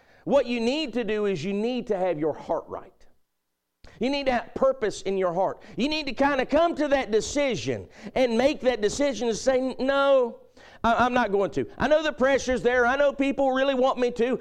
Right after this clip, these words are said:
I know this is what all the crowd is doing. I know this is what everybody else is doing, but I'm gonna make the decision not to."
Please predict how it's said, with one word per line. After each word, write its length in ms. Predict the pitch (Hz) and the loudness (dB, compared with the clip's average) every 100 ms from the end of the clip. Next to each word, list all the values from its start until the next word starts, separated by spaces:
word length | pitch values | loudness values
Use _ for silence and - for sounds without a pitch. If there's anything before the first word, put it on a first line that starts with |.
| - | 0
I 100 | 277 | 0
know 180 | 320 330 | 2 0
this 200 | 330 - | 0 -2
is 140 | 302 | -2
what 160 | 254 294 | 2 4
all 280 | 285 339 381 | 6 4 4
the 100 | 370 | -2
crowd 380 | - 285 247 226 | 0 2 2 0
is 120 | 202 | 0
doing. 260 | 208 254 - - | 2 2 0 -2
I 100 | 311 | 2
know 120 | 320 | 2
this 240 | 330 330 320 | 2 -2 -2
is 100 | 285 | 2
what 140 | 320 | 6
everybody 540 | 320 330 320 311 294 | 6 4 2 2 4
else 180 | 285 269 | 2 2
is 160 | 262 202 | -2 0
doing, 280 | 240 247 240 - 254 | 2 2 -2 -8 -8
but 80 | 127 | -4
I'm 120 | 160 | 0
gonna 120 | 247 247 | 2 2
make 200 | 233 226 | 0 -2
the 80 | 170 | -4
decision 420 | 165 185 135 143 | -2 -2 -2 -4
not 240 | 127 - | -6 -8
to." 140 | - | -18